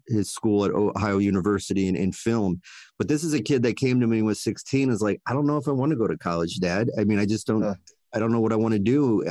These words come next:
Speaker 1: Maybe I just wanna be an electrician like Grandpa was." And I'm like, "Hey, Grandpa made a hell of a lot of money. So go be an electrician if that's what's gonna make you happy." And then he decided, "I'm gonna try out college. And if I'm gonna do it, I'm gonna do something fun like film."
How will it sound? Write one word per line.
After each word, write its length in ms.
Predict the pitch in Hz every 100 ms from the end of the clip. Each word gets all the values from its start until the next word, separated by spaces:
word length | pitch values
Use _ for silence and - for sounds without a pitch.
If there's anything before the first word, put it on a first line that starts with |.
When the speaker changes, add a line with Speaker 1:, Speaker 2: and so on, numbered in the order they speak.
| -
Speaker 1:
Maybe 300 | 110 117 127
I 40 |
just 200 | 120 113
wanna 160 | 127 120
be 120 | 110
an 60 | 110
electrician 580 | 101 92 - 131 113 98
like 180 | 90 90 -
Grandpa 340 | 117 127 95
was." 340 | 85 85 - - - - - - -
And 120 | 107
I'm 120 | 104
like, 160 | 101 92
"Hey, 180 | 139 170
Grandpa 320 | 104 147 147
made 180 | 135 127
a 60 |
hell 160 | 123 139
of 60 |
a 40 | 127
lot 180 | 131 131
of 60 |
money. 280 | 135 151 92 -
So 460 | - 110 107 101 85 -
go 160 | - 127
be 140 | 139
an 80 | 113
electrician 520 | 95 90 - 95 -
if 80 | 87
that's 200 | 98 95
what's 120 | 98
gonna 160 | - 92
make 220 | 92 90
you 100 | 92
happy." 440 | 95 87 90 90 90 - - - -
And 100 | 139
then 80 |
he 80 | 175
decided, 360 | 156 131 143 139
"I'm 200 | 135 151
gonna 140 | 147
try 200 | 127 131
out 160 | 117 98
college. 420 | 123 110 110 104
And 80 | 104
if 80 | 104
I'm 80 |
gonna 140 | 113 107
do 220 | 101 104
it, 60 | 101
I'm 80 |
gonna 120 | 98 95
do 160 | 98
something 360 | - 101 87 87
fun 320 | - 95 92
like 220 | 90 87
film." 480 | - 101 95 92 90